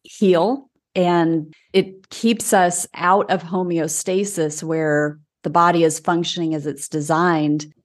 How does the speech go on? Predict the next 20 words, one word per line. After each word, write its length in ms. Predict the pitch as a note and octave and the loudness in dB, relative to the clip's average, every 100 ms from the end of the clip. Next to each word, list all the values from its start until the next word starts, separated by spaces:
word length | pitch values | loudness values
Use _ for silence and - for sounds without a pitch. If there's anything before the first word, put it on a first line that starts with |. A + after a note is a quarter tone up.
| _ _ | _ _
So 440 | - A3 G3 F#3+ E3+ | -4 2 4 4 4
that's 420 | G3+ C4+ - - | 2 2 0 -2
a, 280 | F3+ E3+ - F3 | 0 -2 -2 -4
an 220 | F3 - | -4 -2
easy 680 | A3 A#3 G3+ F#3 F3 F3 - _ _ - | 0 2 0 0 -2 -4 -6 _ _ -4
low-hanging 720 | F#3 G#3+ A#3 A3+ G#3 F#3+ F3 | 2 4 4 0 -4 -4 -6
fruit 280 | - A3+ - | -4 -4 -4
that's 220 | E3+ - | -6 -2
there 160 | F3+ | -4
for 220 | F3 E3+ - | -2 -6 -2
everybody. 880 | G#3 C#4 C4 C4+ F#3 E3 D#3+ D#3+ D#3+ | 0 0 2 0 2 -2 -2 -4 -2
And 140 | F3+ - | -4 -2
even 280 | A3 C#4+ C4+ | 0 2 2
if 240 | A#3+ - | 0 -4
you've 200 | G3+ F#3+ | -6 0
already 500 | G3 G#3+ G3 G#3 G#3+ | 0 0 -2 -2 -2
learned 420 | F3+ F#3+ C#4 D#4+ | -2 -2 2 0
about 300 | E3+ F3 D#3+ | 0 -2 -2
the 60 | F3 | -6
sympathetic 760 | - F#3 F3+ F3+ E3+ D#3+ - | -4 -4 -2 -2 -2 -4 -8